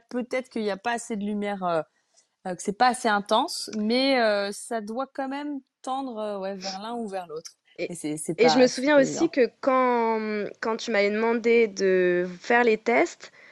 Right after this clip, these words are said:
Speaker 2: euh, il y avait d'autres, alors je me souviens plus là tout de suite, mais d'autres petits exercices, si jamais on n'arrivait pas à voir. Il y avait deux ou trois exercices, je crois, pour essayer de voir, euh,
Speaker 1: Oui,
Speaker 2: les couleurs.
Speaker 1: t'as raison.
Speaker 2: Il y
Speaker 1: Je
Speaker 2: avait
Speaker 1: vais
Speaker 2: pas que les
Speaker 1: les
Speaker 2: veines.
Speaker 1: dévoiler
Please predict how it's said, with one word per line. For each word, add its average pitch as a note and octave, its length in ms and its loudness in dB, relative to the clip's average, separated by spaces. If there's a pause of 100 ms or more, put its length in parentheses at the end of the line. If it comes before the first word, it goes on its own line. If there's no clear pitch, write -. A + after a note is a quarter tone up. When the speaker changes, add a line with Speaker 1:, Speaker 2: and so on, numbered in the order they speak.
(180)
Speaker 2:
euh, G3+ 120 6
il G3+ 60 6
y G3+ 40 8
avait G3 200 6
d'autres, B3+ 580 2
alors F#3 240 4
je G3+ 80 -4
me G3 60 0
souviens F#3+ 240 -2
plus A#3+ 200 -8
là G#3+ 160 2
tout A3+ 140 -10
de - 40 -20
suite, C#4+ 180 -6
mais A3 120 0
d'autres B3+ 200 0
petits B3+ 300 -4
exercices, G#3+ 560 0
si A3 120 -8
jamais G3+ 260 4
on A#3 80 4
n'arrivait F#3+ 320 4
pas A3 240 6
à G#3+ 40 4
voir. G3 140 2
Il G3 40 4
y F#3+ 40 8
avait F#3 140 4
deux F#3+ 160 0
ou B3+ 100 0
trois B3 240 2
exercices, A3 560 0
je - 60 -8
crois, F3+ 180 -2
pour F#3 160 0
essayer F#3 220 0
de F3+ 80 -10
voir, G3+ 280 2
euh, E3+ 340 4 (640)
Speaker 1:
Oui, F#3+ 220 0
Speaker 2:
les G#3 100 6
couleurs. G3 340 4
Speaker 1:
t'as G3 80 2
raison. G3 480 0 (200)
Speaker 2:
Il F#3 100 0
y - 20 4
Speaker 1:
Je F#3+ 40 4
Speaker 2:
avait G#3+ 100 4
Speaker 1:
vais A#3 40 6
Speaker 2:
pas A#3 100 6
que A3 40 6
les G#3 280 6
Speaker 1:
les - 0 -
Speaker 2:
veines. F#3+ 240 6
Speaker 1:
dévoiler A3+ 540 0